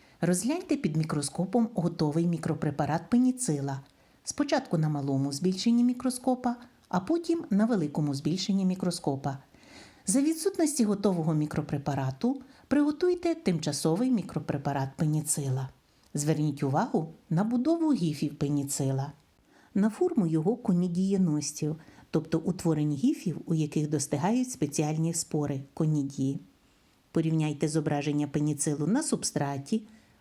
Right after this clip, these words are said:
побачене під мікроскопом, та його схематичним зображенням. Замалюйте в зошит будову пеніцилу,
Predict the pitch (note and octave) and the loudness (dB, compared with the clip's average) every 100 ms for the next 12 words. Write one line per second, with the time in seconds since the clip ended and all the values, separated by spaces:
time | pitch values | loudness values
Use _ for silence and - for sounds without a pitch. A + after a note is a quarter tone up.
0 | - B3 C4+ F4 G3 D3+ C#3+ D3+ C#3 C#3 | -2 0 0 2 2 2 0 0 0 0
1 | C#3 - D3 C#3+ C#3+ A#3 - - - _ | -4 -4 -2 0 2 0 0 -16 -20 _
2 | - C4 C#4+ D#4 F#4+ G#3+ D#3+ D3 E3+ E3+ | -2 2 2 2 0 2 2 2 -2 0
3 | F3 E3 D#3+ D3 C#3 C#3 C3+ C#3+ C#3+ - | 0 2 0 0 -2 -2 -2 -2 -4 -8
4 | _ _ _ _ - D3+ E3 E3+ C#4+ D4 | _ _ _ _ -2 2 2 2 0 0
5 | F#4 C4 B3+ A#3 G#3+ G#3 - - - - | 0 2 2 2 -2 -4 -8 -20 -20 -4
6 | D#3+ E3 D#3+ C#3+ C#3 C#3+ C#3+ C#3 - C#3+ | 0 4 4 2 0 0 0 0 0 0
7 | C#3 A#3+ | 0 -2